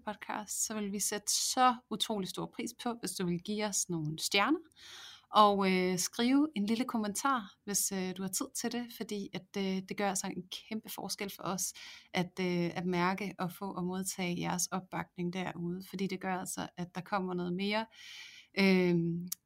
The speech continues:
visuelt for os. Vi kommer op på listerne, og vi bliver mere synlige, så derfor kan vi altså få endnu flere lyttere med på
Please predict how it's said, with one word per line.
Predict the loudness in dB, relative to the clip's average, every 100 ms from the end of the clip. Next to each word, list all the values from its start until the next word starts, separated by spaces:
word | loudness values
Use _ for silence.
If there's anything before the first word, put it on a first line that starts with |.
| -20 -14 2
visuelt | 4 4 0 -2 -6
for | -2
os. | -2 -2 -4 -4
Vi | -6
kommer | -4 -4 0
op | -2 -4
på | -8
listerne, | -4 -4 -4 -4
og | -2
vi | -2
bliver | 0
mere | 0 0
synlige, | -2 -4 -6 -6 -6
så | -4
derfor | -6 -6
kan | -8 -6
vi |
altså | -4 -6 -8
få | -8
endnu | -2 -2
flere | -2 -4 -2
lyttere | -2 0
med | -2
på | -2